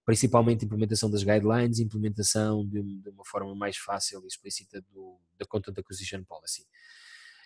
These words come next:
É um grupo que não é só constituído pelo F C T e pelo recap, também é constituído por outros, eh, players importantes da DuraSpace, eh, empresas até que, que implementam DSpace em muitas instituições de, do mundo e da Europa em particular,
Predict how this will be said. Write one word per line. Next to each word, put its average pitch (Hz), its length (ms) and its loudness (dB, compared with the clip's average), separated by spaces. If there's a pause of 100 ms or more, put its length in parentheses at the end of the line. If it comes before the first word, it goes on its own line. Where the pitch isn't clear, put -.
É 131 80 4
um 127 100 10
grupo 131 220 10
que - 80 -4
não 123 60 8
é 113 60 10
só 107 140 6
constituído 101 520 0
pelo 90 320 -6
F 92 180 -4
C - 120 -10
T 98 100 -4
e 95 60 0
pelo 87 180 -10
recap, 131 380 0
também 98 180 0
é 92 60 -2
constituído 92 520 -8
por 92 140 -6
outros, 87 580 -6
eh, 82 200 -16 (120)
players 101 460 4
importantes 92 580 -6
da 87 120 -8
DuraSpace, 98 800 2
eh, 87 200 -4
empresas 98 640 4
até 90 260 -2
que, 87 300 -8 (580)
que 101 100 -4
implementam 95 500 0
DSpace 87 500 -2
em 87 40 -4
muitas 87 360 -6
instituições 87 640 -8
de, 85 260 -10 (240)
do 87 120 -20
mundo 110 300 2
e 98 60 0
da 90 120 -10
Europa 90 480 -10
em 92 60 -20
particular, 107 580 -4